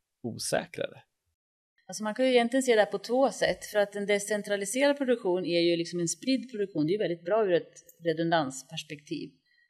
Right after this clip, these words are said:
Speaker 2: till skillnad från ett fåtal stora anläggningar som, som vi haft tidigare. Så på så sätt är det ju bra. Det som är nackdelen är ju i så fall att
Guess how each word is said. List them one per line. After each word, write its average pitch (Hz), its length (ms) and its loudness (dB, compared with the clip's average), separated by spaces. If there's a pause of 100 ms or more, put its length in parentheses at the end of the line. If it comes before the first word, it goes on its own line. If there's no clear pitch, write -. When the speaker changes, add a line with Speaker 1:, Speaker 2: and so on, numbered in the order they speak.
(600)
Speaker 2:
till 170 100 -8
skillnad 170 300 2
från 160 120 -2
ett 156 180 -2
fåtal 175 480 -2
stora 180 340 0
anläggningar 143 440 -6
som, 156 140 -18
som 156 140 -10
vi 147 60 -4
haft 147 180 -12
tidigare. 170 580 -10 (1600)
Så 180 140 -14
på 196 140 -14
så 254 200 4
sätt 220 240 0
är 208 40 4
det 190 120 6
ju 160 80 4
bra. - 460 0 (720)
Det 180 260 0
som 185 200 -4
är 180 80 2
nackdelen 220 600 2
är 202 120 0
ju 180 280 2
i 180 80 -8
så 175 200 -2
fall 165 180 -2
att 165 240 -4